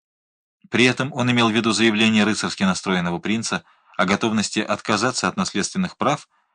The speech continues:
если тем самым можно защитить короля от грозящей ему опасности. Я этого заявления никогда не видел,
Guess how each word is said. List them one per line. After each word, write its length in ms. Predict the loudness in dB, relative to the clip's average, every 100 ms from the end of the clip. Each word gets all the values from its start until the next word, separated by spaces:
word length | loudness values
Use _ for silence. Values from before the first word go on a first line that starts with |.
| _ _ -8
если 500 | 0 2 2 0 0
тем 240 | 0 0
самым 400 | 0 2 2 2
можно 320 | 2 0 0
защитить 540 | -4 -2 -4 -6 -8 -2
короля 420 | 0 2 2 0
от 160 | -2
грозящей 480 | -2 -2 -2 -4 -2
ему 140 | 0 -2
опасности. 640 | -4 -12 -12 -16 -18 -20 _ _ _ _ _ _ _ _ _ _ _ _
Я 180 | -2 0
этого 220 | 0 -2
заявления 480 | 0 0 0 0 -2
никогда 380 | -2 -4 -4 -4
не 120 | -4
видел, 380 | -4 -4 -8